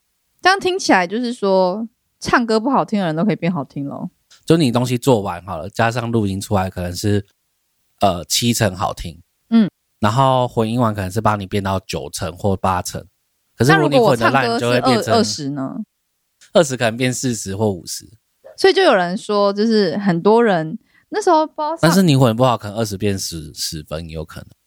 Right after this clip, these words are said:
Speaker 1: 但是有些人是他混得太好了，然后反而变真实，他跑去唱歌的时候，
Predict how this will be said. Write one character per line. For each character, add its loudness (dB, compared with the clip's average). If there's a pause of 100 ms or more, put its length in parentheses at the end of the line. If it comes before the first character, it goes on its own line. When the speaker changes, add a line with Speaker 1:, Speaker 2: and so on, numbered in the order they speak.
(280)
Speaker 1:
但 4
是 0
有 4
些 2
人 2
是 -2 (220)
他 0
混 -4
得 -6
太 -2
好 -10
了， -18
然 -8
后 0
反 2
而 -6
变 -4 (320)
真 2
实， -8
他 -4
跑 -2
去 -6
唱 0
歌 -2
的 -2
时 -6
候， -2